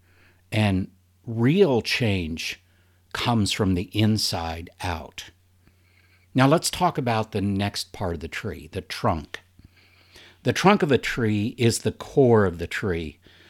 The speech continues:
that is above the surface and exposed to the elements. It connects the roots and the branches.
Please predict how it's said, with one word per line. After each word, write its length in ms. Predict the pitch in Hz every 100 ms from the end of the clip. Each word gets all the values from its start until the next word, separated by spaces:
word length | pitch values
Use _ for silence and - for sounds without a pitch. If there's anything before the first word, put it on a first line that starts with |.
| _ -
that 140 | 110
is 100 | 101
above 440 | 98 85 117 131 131
the 80 |
surface 540 | 120 - 98 90 90 -
and 320 | 120 113 107 - -
exposed 640 | 107 - - 123 110 95 -
to 80 |
the 180 | 92 90
elements. 560 | 95 92 76 76 - - _ _ _ _ _ _ _
It 180 | - 120
connects 520 | - 110 107 156 -
the 120 | -
roots 600 | 131 117 107 117 - - - _ -
and 140 | 110
the 60 | 120
branches. 680 | 123 101 85 - - - -